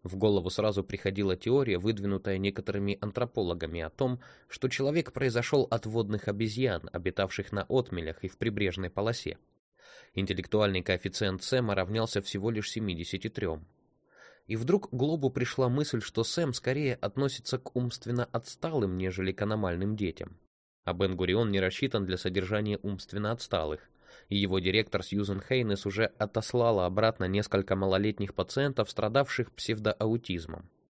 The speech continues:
и впоследствии оказавшихся обыкновенными имбецилами. Конечно, отбор все еще был затруднен из-за диагностических сложностей, но в случае с Эстергази присутствовали и физические дефекты.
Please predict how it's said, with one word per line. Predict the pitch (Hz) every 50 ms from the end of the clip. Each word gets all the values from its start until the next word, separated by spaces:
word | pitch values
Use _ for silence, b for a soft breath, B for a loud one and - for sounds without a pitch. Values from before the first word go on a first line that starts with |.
| _
и | 107 101
впоследствии | - - 95 - - 113 120 110 - - - 95 87
оказавшихся | 80 - 92 92 104 113 113 - 107 98 - - 92
обыкновенными | 92 95 101 - 117 117 110 95 87 82 82 82 87 87 87
имбецилами. | 92 98 101 120 - - 120 87 - - - 82 - - _ _ _ _ _ _ B B B B B B B B
Конечно, | - 110 113 139 165 139 - 135 127 120
отбор | 113 110 127 160 147 120
все | - - 147 143
еще | 123 120 - 127
был | 117 117 131 117 107
затруднен | 110 113 113 117 135 135 123 117 87 80 80 76
из-за | 78 80 82 82
диагностических | 87 90 90 95 101 101 - - 123 117 - 113 - - 117 -
сложностей, | - - 120 107 90 82 82 80 - - - 87 85 - _ _ _ _ _ -
но | 101 98 92
в | -
случае | - 98 98 - - 90 87
с | - -
Эстергази | 117 127 127 - 131 120 117 117 123 123 117 123
присутствовали | 123 - 127 123 - 135 131 - - - 123 123 123 123
и | 127 - - 120
физические | - 139 127 101 101 90 - 101 - - 107 104
дефекты. | 107 120 - - - - - - - -